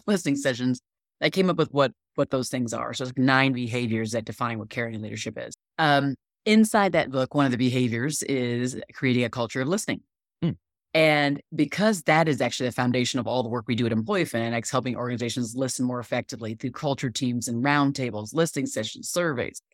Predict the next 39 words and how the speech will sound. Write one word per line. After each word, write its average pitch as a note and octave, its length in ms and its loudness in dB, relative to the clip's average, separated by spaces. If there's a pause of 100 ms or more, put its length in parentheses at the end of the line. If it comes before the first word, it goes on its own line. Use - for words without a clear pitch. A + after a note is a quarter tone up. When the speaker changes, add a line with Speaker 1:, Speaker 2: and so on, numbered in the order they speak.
Speaker 1:
any G3 180 6
way D3+ 160 4
they B2+ 140 4
listen A#2+ 320 0
and A2 100 0
how, B2 160 2
what C3 100 0
do B2+ 60 0
they A#2+ 100 0
do A#2+ 180 0
about G#2+ 200 0
it G2 40 -2
and A#2 80 -6
how C#3 260 2
should - 160 -4
they A#2 40 0
listen A2+ 380 -4 (320)
more B2+ 80 -4
effectively. - 560 -10 (240)
So D3 140 -4
that - 160 2 (100)
book D#3 360 2
is C3 180 -6
kind C3 180 -6
of, A2+ 80 -6
like, A2+ 180 -10
models C3+ 480 2
out A#2+ 220 0
for A2 240 -8 (360)
people F#3 440 -2
individually C#3+ 800 0 (240)
inside D3+ 320 2
of C#3+ 80 0
organizations C#3 720 -4
and C3 320 -2 (320)
organizations C#3 720 2
as C3+ 180 -2
a A#2 60 -2
whole, A2+ 480 0